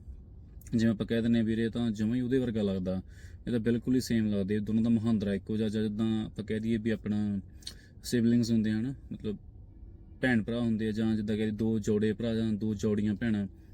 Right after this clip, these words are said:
ਬਿਲਕੁਲ ਸੇਮ ਹੁੰਦੇ ਆ, ਪਰ ਆਪਣਾ ਜਿਹੜਾ ਫਿੰਗਰਪ੍ਰਿੰਟ ਆ ਉਹਨਾਂ ਦੇ, ਉਹ ਦੋਨਾਂ ਦੇ ਡਿਫਰੈਂਟ ਹੋਣਗੇ। ਚਾਹੇ ਉਹ ਜੋੜੇ ਨੇ, ਚਾਹੇ ਮੇਰਾ, ਮਤਲਬ, ਜਿੱਦਾਂ ਜੋੜਾ ਭਰਾ ਹੋਵੇ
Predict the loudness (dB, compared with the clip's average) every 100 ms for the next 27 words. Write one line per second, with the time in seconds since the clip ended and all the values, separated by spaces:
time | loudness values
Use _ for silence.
0 | -12 -4 -2 0 -2 0 2 2 0 -4
1 | -6 -10 -18 -20 -4 -2 0 -2 -2 0
2 | 0 0 -2 -2 -4 -6 -10 -14 -2 2
3 | 4 2 0 -2 -2 -4 0 2 2 0
4 | -4 -8 -18 -16 -14 -12 -4 -2 0 -2
5 | 0 -2 -2 0 -2 -2 -6 -6 -6 -10
6 | -18 -18 -16 -6 -2 0 0 0 -2 -6
7 | -16 -16 -16 -16 -16 -10 4 4 6 6
8 | 4 2 -6 -16 -18 -18 -18 -18 -8 -4
9 | 2 4 4 2 0 0 -2 0 0 2
10 | 0 0 -2 0 0 0